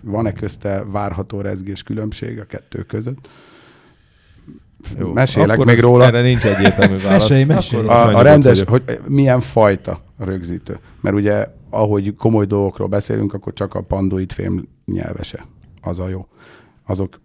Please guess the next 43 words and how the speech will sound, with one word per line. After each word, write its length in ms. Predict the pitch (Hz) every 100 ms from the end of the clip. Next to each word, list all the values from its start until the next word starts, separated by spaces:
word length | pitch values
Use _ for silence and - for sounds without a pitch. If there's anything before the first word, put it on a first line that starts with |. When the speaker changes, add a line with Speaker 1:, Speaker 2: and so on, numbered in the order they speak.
| -
Speaker 1:
nyolcvan 440 | 101 95 - 95
newtonosok, 600 | 92 90 - - - -
nem 140 | 104 98
olyanok, 300 | 95 98 95
mint 200 | - 98
ezek 260 | 95 - -
a, 140 | - - 104 104 - -
ö, 60 | 98 98 98 95 98 92 95
akármik, 640 | 95 95 92 92 90 92
amiket 340 | 92 92 87
az 60 | -
Speaker 2:
Tudom, 120 | 87 90
Speaker 1:
ember 160 | 92
itt 60 | 95
ott 60 |
Speaker 2:
kifordulós 320 | 85 85 85 90
Speaker 1:
megvásárol. 380 | 85 85 87 85
Speaker 2:
műanyagok. 400 | 85 85 85 87 _
Speaker 1:
Így 200 | 107 101
van. 160 | 92 - -
Most 180 | 101 -
annak 320 | 117 120 110
megvan 300 | 123 120 117
az 120 | 101
az 100 | 98
előnye, 340 | 98 110 113
hogy 120 | 107 101
nem 160 | 104
milliméterenként 880 | 98 95 95 92 92 90 92 87 92
van 140 | 90 90
egy 120 | 90
rici 260 | 90 92 98
rajta, 400 | 92 95 110 117 _ _ _ _ _
hanem 420 | _ - 98 95 - _
ha 80 | -
azt 140 | 92
megfogod, 420 | 107 104 - 98 98
azon 140 | 101
nincs 260 | 107 98 92
ricni 340 | 95 - 95
az 140 | 92
egyik 260 | 92 87 95
felén 340 | - - 98